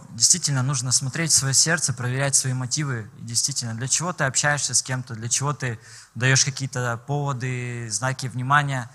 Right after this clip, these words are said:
э, какая цель? И я верю, что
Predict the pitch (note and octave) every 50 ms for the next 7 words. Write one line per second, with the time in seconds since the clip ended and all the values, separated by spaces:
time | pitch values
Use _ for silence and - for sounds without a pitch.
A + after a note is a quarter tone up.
0 | - - - - _ _ - G#2 G#2+ - C3+ - - E3 D#3 D3+ C#3+ - - C#3
1 | A#2 F#2+ - - _ _ _ _ _ _ - - - - G#2+ - - - - B2+
2 | C3+ C#3 C3+ C3+ B2+ G2 F#2+ - _ _ _ _ _ _ _ _ - - - -
3 | B2+ A#2 C#3 C#3+ C3 C#3 D3+ C#3+ C#3+ B2+ - - - C3+ C3 B2+ B2+ C3 B2 B2
4 | B2